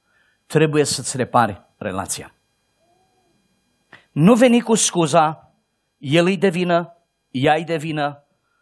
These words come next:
el a zis, ea a făcut." Pentru că toate lucrurile acestea sunt cuie în talpa ta.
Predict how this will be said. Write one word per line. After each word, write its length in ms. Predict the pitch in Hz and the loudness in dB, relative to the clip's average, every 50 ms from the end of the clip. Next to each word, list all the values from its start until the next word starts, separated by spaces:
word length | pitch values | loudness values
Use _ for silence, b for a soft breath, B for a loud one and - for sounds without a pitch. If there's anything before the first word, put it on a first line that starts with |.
| _ _ _ _ _ _ _ | _ _ _ _ _ _ _
el 240 | - 135 156 165 | -4 0 0 2
a 80 | 180 180 | 2 0
zis, 500 | 175 - 170 170 151 - - - - _ _ _ _ _ _ _ | -2 -4 -10 -10 -10 -10 -12 -12 -14 _ _ _ _ _ _ _
ea 160 | - 117 120 113 | -10 -4 -4 -4
a 40 | |
făcut." 440 | 104 - 104 82 - 82 _ _ _ _ _ _ _ _ _ _ _ _ _ _ _ _ _ _ _ _ _ _ _ _ _ _ _ _ _ _ _ _ _ _ B B B B B | -4 -4 -10 -18 -18 -20 _ _ _ _ _ _ _ _ _ _ _ _ _ _ _ _ _ _ _ _ _ _ _ _ _ _ _ _ _ _ _ _ _ _ B B B B B
Pentru 320 | - 180 175 151 175 165 | -2 -2 -2 -2 -4 -6
că 140 | - - 165 | -2 -2 -4
toate 300 | 156 - 226 240 233 233 | 0 2 0 2 2 0
lucrurile 520 | 202 190 214 202 - 202 208 180 175 165 | -2 -2 -4 -6 -6 -6 -4 -2 0 0
acestea 640 | 147 143 - 196 190 175 - - 190 175 160 - - - | 0 0 -2 -6 -8 -6 -4 -2 -2 -2 -2 -4 -14 -10
sunt 480 | - - - - 165 156 139 127 - _ - | -6 -4 -4 -2 -4 -4 -6 -8 -12 _ -14
cuie 520 | - - 220 233 220 214 202 202 196 - - | -6 -2 0 2 4 4 4 2 2 -4 -8
în 220 | - 139 127 123 | -8 -6 -6 -4
talpa 400 | 113 - 147 147 143 - - 127 | 0 2 2 2 2 0 -4 -4
ta. 320 | - - 92 76 - _ | -4 -4 -8 -10 -10 _